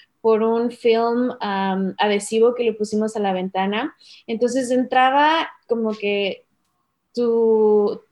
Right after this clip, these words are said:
tu percepción visual ya es como, como afectada. Entonces, es una forma también como muy literal de hablar de eh, sobre la idea de contar la historia desde otra perspectiva, ¿no?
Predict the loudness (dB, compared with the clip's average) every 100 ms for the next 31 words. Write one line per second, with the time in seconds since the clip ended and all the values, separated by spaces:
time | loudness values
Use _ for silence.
0 | _ -4 0 0 2 0 0 -2 -2 0
1 | -2 -4 -2 0 2 2 0 0 0 0
2 | -2 -4 -2 -2 -4 _ _ _ _ -2
3 | 0 -2 -4 -8 0 0 0 -4 -8 _
4 | _ _ -2 -2 0 0 0 0 -2 0
5 | -2 0 -2 -2 -2 -2 -2 0 0 -2
6 | -2 0 2 2 2 0 0 0 0 -2
7 | -8 _ -4 -2 -2 -2 -4 -4 -8 -14
8 | _ -20 _ _ _ -2 0 0 -2 0
9 | 2 2 2 2 2 0 0 0 2 0
10 | 0 0 4 2 2 -2 -2 -4 -6 -6
11 | -12 -8 -8 -6 -10 -8 -6 -6